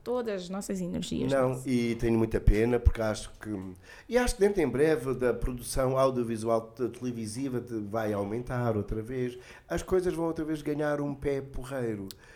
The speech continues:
Speaker 2: Mas,
Speaker 1: Uhum.
Speaker 2: eh, pronto.
Speaker 1: Mas
Speaker 2: Outros ventos se levantam.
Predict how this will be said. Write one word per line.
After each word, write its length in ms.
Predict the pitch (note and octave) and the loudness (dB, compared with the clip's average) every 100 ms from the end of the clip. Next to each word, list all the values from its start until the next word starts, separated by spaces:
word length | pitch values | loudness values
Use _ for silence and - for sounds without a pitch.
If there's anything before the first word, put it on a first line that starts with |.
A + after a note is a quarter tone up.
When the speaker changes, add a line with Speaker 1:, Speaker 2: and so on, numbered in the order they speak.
| - - - | -20 -20 -2
Speaker 2:
Mas, 640 | C3 D3 D3+ D3+ C3+ B2+ | 4 6 6 6 4 -2
Speaker 1:
Uhum. 340 | C#3+ C#3 C#3 C#3 | -6 -6 -6 -8
Speaker 2:
eh, 40 | C3 | -2
pronto. 460 | D3 D3+ C#3+ - - - _ _ _ C#3+ A3 G#3+ | 0 0 -4 -6 -8 -8 _ _ _ 8 8 8
Speaker 1:
Mas 200 | A3+ G#3+ | -2 -2
Speaker 2:
Outros 280 | D#3 D3+ | 2 2
ventos 540 | A2+ D3 D#3+ D#3 B2+ - | 6 8 8 6 2 4
se 80 | C#3 | 8
levantam. 640 | B2+ A#2+ C#4+ A#3 G3 | 10 10 10 8 6